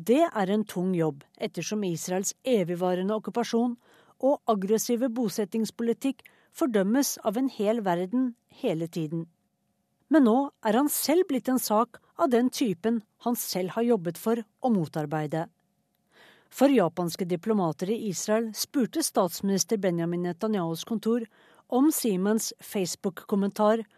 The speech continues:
om at Japan fikk som fortjent da atombombene ble sluppet, også representerer Israels offisielle syn. Saken nådde snart japanske aviser, og det førte til at tusener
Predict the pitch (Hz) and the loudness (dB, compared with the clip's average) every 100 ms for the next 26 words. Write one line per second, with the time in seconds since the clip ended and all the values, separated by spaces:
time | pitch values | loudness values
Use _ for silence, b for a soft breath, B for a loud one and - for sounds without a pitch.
0 | b - 180 196 185 156 - 202 - 202 | b -6 -4 -2 -2 -2 -2 -4 -2 -6
1 | - 196 160 220 - 208 247 - - 190 | -4 -6 -4 -6 -2 0 0 -2 -4 -2
2 | 226 - 196 180 196 185 208 202 233 277 | -2 0 -2 0 -2 0 -2 0 -2 -2
3 | 247 247 254 - _ _ _ _ _ 269 | -2 0 -2 -6 _ _ _ _ _ -2
4 | - - 339 - 196 190 214 226 262 - | -2 2 2 2 -2 -2 -2 0 0 0
5 | 185 214 262 - 254 220 247 311 269 - | -2 -2 -4 -4 -4 -2 0 -2 -2 -6
6 | 202 - 208 226 170 160 180 185 160 156 | -8 -6 -6 -4 -4 -4 -4 -4 -4 -6
7 | _ _ b b b b b - 262 262 | _ _ b b b b b -2 2 2
8 | - 294 233 254 196 233 - 185 185 175 | 4 4 4 2 2 0 0 0 0 -2
9 | 151 175 160 - 190 196 175 160 - 175 | -2 -4 -6 -4 -8 -6 -6 -6 -4 -4
10 | 151 _ _ 202 156 175 202 247 185 165 | -6 _ _ -10 -4 -4 0 0 -2 0
11 | 226 247 - 269 _ - 240 226 - 349 | 0 0 -2 -8 _ -2 0 2 4 4